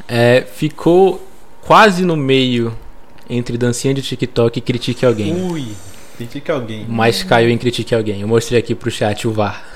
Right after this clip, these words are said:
Speaker 1: <laughs>
Speaker 2: Então, critique alguém, tá aqui.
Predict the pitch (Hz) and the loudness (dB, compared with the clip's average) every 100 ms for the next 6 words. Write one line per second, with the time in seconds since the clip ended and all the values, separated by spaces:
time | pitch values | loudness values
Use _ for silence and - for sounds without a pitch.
0 | - 135 - - - - - - 147 151 | -8 -6 -6 -10 -14 -16 -12 -8 -6 -4
1 | 156 180 - - - - - - - 170 | -4 -4 -8 -14 -14 -16 -16 -14 -10 -10
2 | 170 - 208 131 120 - 98 | -6 -4 -4 -4 -8 -10 -12